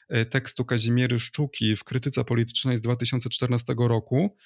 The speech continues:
Wystarczy wpisać w Google „Szczuka o księgach Jakubowych, okruchy światła”. Nie będę streszczać tego całego wątku, tutaj zaznaczyłem go po prostu jednym zdaniem. Odsyłam was do tego artykułu, bo jest, e,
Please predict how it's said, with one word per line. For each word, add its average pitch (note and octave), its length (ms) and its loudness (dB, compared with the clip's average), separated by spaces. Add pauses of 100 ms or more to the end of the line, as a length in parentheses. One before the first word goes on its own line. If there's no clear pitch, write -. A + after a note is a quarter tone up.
(200)
Wystarczy B2 400 -2
wpisać A#2+ 380 0
w A2 40 -10
Google C3 260 2
„Szczuka C3+ 600 0
o A#2+ 120 -4
księgach B2 420 0
Jakubowych, B2 720 0
okruchy A#2 300 -4
światła”. A#2+ 520 2 (320)
Nie C3+ 80 2
będę D#3+ 220 4
streszczać D3 440 2
tego B2 180 2
całego A#2+ 380 2
wątku, B2+ 360 0
tutaj B2 200 2
zaznaczyłem B2+ 500 2
go A#2+ 100 -2
po B2 120 -2
prostu A#2+ 600 0
jednym A#2+ 300 2
zdaniem. A#2 520 2 (420)
Odsyłam B2+ 460 2
was A#2 200 2
do A2 100 -2
tego A2+ 200 -4
artykułu, A#2+ 480 -4
bo A2 220 2
jest, A2 260 -2
e, - 20 -10